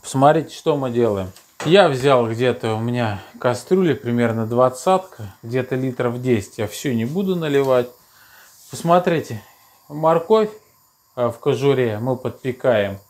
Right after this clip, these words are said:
на вот такой вот, на конфорках немножко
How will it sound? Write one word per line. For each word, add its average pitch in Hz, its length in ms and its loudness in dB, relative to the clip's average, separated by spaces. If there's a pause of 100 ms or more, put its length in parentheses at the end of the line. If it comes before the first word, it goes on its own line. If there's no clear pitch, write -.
(540)
на 127 160 -4
вот 120 160 -4
такой 123 300 0
вот, 113 100 -2
на 117 120 -2
конфорках 165 800 -2 (300)
немножко 156 640 -6